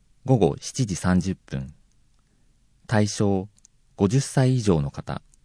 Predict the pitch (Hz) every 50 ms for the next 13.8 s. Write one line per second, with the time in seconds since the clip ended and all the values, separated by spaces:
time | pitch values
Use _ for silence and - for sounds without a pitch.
0 | _ _ _ _ _ _ _ _ _ _ _ _ _ _ _ _ _ _ _ _
1 | _ - - - 127 123 123 - 123 113 - - 69 - - _ _ _ _ -
2 | 80 78 - 98 92 90 87 85 80 80 80 78 80 85 - - _ _ - -
3 | _ _ _ _ _ _ _ _ _ _ _ _ _ _ _ - 131 143 151 -
4 | - 147 - - 135 123 131 127 113 - - 76 71 69 67 - - _ _ _
5 | _ _ _ _ _ _ _ - 113 117 110 - - - 76 - - 104 92 76
6 | 67 65 65 67 80 85 - _ _ _ _ _ _ _ _ _ _ _ _ _
7 | _ _ _ _ _ _ _ _ _ _ _ _ _ _ _ _ _ _ _ _
8 | _ _ _ _ - 127 143 151 151 151 151 160 139 101 - - 82 85 95 -
9 | - 104 107 101 101 - 71 69 65 65 76 - _ _ _ _ _ _ _ _
10 | _ _ _ _ _ _ _ _ _ _ _ - 107 110 123 127 131 135 131 131
11 | 123 113 101 - - 69 73 71 67 - _ _ _ _ _ _ _ _ _ _
12 | _ _ _ _ - 123 139 139 120 90 76 82 101 120 104 101 101 87 78 73
13 | 80 71 67 69 65 - - 90 90 87 87 80 73 65 -